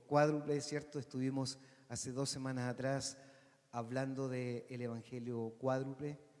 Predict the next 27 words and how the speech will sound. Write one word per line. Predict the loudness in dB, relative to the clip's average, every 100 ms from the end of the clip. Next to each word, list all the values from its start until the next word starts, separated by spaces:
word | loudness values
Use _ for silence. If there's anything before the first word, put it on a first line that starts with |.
| -20 _ _ _ _ _ _
algo | 4 6 6 4
que | 4
nos, | 4 4 2 0 -6 -4
eh, | -2 0 0 -2 -2 -4 -10 -16 -20 -20 _ _
nos | -4 -4 -2
identifica | -2 -2 -4 -4 -2 0 0
como, | 0 -2 -2 -2 -6
como | -6 -4 -2 -4 -4
hijos | -6 -6 -4
de | -2
Dios, | 2 2 2 -2 -8 -16 -20 -20 _ -10
como | -6 -2
pueblo | 0 0 0
de | -2 -2
Dios. | -4 -6 -10 -16 -20 _ _ _ _ _ -2
Y |
vamos | 2 2 2
a |
seguir | 0 0 2
hablando | 4 4 4 2 4
de | 4 2 0
este | -4 -2
Evangelio | 2 2 0 -2 -2
cuádruple. | 4 6 6 2 -4 -8 -10 -16 -20 -20 _
Pero | 0 2
antes | 2 0 -4
también | -4 -2 0 2 0